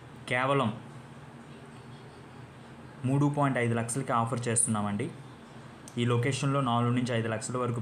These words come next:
per cent ఉంది. కానీ రాజుగారి ఎస్టేట్స్ని సంప్రదించండి. కేవలం త్రీ పాయింట్ ఫైవ్ ల్యాక్స్ per cent, సెంటు ఈ విధంగా మేము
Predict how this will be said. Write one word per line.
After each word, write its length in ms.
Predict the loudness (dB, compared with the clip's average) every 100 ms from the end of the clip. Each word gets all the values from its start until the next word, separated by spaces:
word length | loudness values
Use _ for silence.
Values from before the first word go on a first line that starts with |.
| -2
per 80 | -2
cent 180 | 0 2 2
ఉంది. 160 | 2 0 -4 -12 -16 -4
కానీ 320 | 0 2 2 -2 -8 -16 -16 -16 0
రాజుగారి 400 | 2 4 2 2 2
ఎస్టేట్స్ని 320 | 0 0 0 2
సంప్రదించండి. 600 | 2 4 4 4 2 0 0
కేవలం 340 | 2 4 4 2 -2 -12 -16 -16 -2
త్రీ 140 | 0 2 4
పాయింట్ 240 | 2 2
ఫైవ్ 180 | 2 2 2
ల్యాక్స్ 260 | 2 0 0
per 120 | 2 4
cent, 180 | 2 2 -2 -12 -16 -16 -16 -4
సెంటు 420 | -2 2 2 0 -2 -10 -16 -16 -4
ఈ 20 | 2
విధంగా 240 | 4 4
మేము 140 | 4